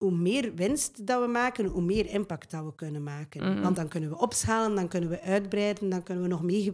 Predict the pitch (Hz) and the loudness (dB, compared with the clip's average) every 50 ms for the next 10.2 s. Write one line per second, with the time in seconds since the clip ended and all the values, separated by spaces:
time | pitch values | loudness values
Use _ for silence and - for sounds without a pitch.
0 | - - 185 180 202 233 233 202 214 220 208 196 214 214 214 214 - 208 180 175 | -4 -4 0 2 4 4 4 4 4 4 4 4 4 2 2 0 -2 -2 -2 -2
1 | 208 - - - 220 208 196 190 180 165 165 190 202 214 208 208 202 208 - - | -4 -6 -4 -2 0 0 2 0 0 2 2 2 2 2 2 0 -2 -4 -8 -16
2 | - - - - - 208 196 196 196 - - 185 208 202 - 202 180 202 196 196 | -20 -20 -14 -6 -2 -2 0 0 -2 -2 -2 -2 -2 0 0 0 0 0 -2 -2
3 | - 196 190 - - - 202 202 202 196 185 185 185 190 180 175 180 180 180 180 | -2 -4 -4 -2 0 0 2 2 2 2 2 2 2 2 0 0 0 -2 -4 -4
4 | 180 175 180 202 214 185 202 202 - - 202 185 - - - 202 202 202 202 214 | -4 -4 -4 -4 -4 -4 -4 -6 -6 -8 -10 -10 -10 -6 -4 -2 -2 0 0 -2
5 | 208 - - - - - - - - - - - _ _ _ - 226 220 220 214 | -2 -4 -8 -16 -18 -18 -20 -20 -20 -20 -20 -20 _ _ _ 2 4 6 6 6
6 | 208 208 202 185 - - - _ - - 220 233 294 - 240 247 254 262 247 - | 6 4 2 0 -4 -10 -20 _ 2 4 4 6 4 4 4 6 6 4 4 2
7 | 220 247 254 - 277 - - 240 208 185 - - 185 196 196 170 156 - - - | 0 -2 -2 0 -2 0 2 2 2 2 2 0 2 2 2 2 2 -2 -4 -6
8 | - - 190 - _ _ _ _ _ _ - 208 202 208 208 202 202 202 202 202 | -8 -12 -14 -16 _ _ _ _ _ _ 0 2 4 4 6 6 6 6 6 6
9 | 196 196 185 185 202 233 277 262 269 - - - 208 226 254 - 294 294 330 330 | 6 6 6 6 6 4 4 4 2 -2 2 4 4 4 4 4 2 2 2 2
10 | - - - - | 0 -2 -6 -10